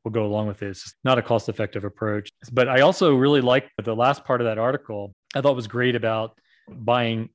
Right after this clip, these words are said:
payload accommodations, because in most cases,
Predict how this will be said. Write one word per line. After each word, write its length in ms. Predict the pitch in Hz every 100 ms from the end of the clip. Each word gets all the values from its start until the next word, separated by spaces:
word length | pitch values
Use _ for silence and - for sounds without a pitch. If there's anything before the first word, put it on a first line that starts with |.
| -
payload 320 | 160 165 117
accommodations, 640 | - 110 104 104 - 104
because 440 | 120 117 123 117 - _ _ _ _
in 140 | 147 139
most 200 | 196 -
cases, 680 | 127 113 123 113 113 104